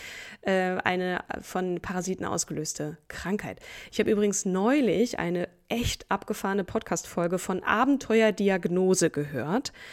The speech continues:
Da geht es genau nämlich um diesen Parasitenbefall von jemandem, also Leute, die viel reisen, die bringen dann auch mal gerne solche Parasiten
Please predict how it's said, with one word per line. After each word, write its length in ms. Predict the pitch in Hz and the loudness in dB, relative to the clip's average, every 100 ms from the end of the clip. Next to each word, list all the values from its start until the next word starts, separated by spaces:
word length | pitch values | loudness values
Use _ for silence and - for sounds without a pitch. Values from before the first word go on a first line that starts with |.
| - - - - _ | -16 -16 -16 -20 _
Da 320 | - 196 208 208 | 2 4 6 4
geht 220 | 214 214 | 2 2
es 160 | - | 2
genau 420 | 202 185 190 277 277 | 2 4 4 4 6
nämlich 460 | 226 220 220 - | 6 6 4 4
um 260 | 196 202 196 | 2 2 2
diesen 300 | 196 196 185 | 0 0 -2
Parasitenbefall 1040 | 170 175 190 202 - - - 151 156 214 | 0 0 0 -4 -6 -6 -8 -4 0 0
von 200 | - 180 | 0 0
jemandem, 460 | 185 185 - 190 180 | 0 0 -2 -2 -2
also 180 | 175 175 | -2 0
Leute, 280 | 185 190 | 0 0
die 80 | 190 | -4
viel 320 | - - 208 | -6 2 2
reisen, 480 | 196 170 175 220 226 | 2 2 4 4 4
die 80 | 196 | 2
bringen 260 | 185 196 196 | 0 0 0
dann 140 | 180 | 0
auch 180 | 185 175 | -2 -2
mal 140 | 165 | -4
gerne 340 | 170 165 170 165 | -2 0 0 0
solche 260 | 175 170 | 0 -2
Parasiten 720 | - 165 170 170 180 180 170 | -4 -4 -2 -2 -4 -4 -4